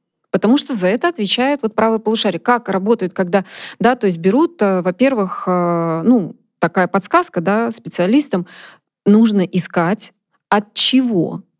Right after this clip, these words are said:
диссоциируется клиент, от чего диссоциируется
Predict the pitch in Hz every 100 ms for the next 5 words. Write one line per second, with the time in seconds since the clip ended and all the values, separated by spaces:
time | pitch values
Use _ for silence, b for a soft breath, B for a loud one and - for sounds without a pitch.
0 | _ _ _ 175 202 - 180 - 180 190
1 | 262 294 196 160 - 143 - _ _ _
2 | _ _ - 220 208 156 147 202 - 254
3 | 240 175 160 180 - 208 294 269 180 -
4 | 160 -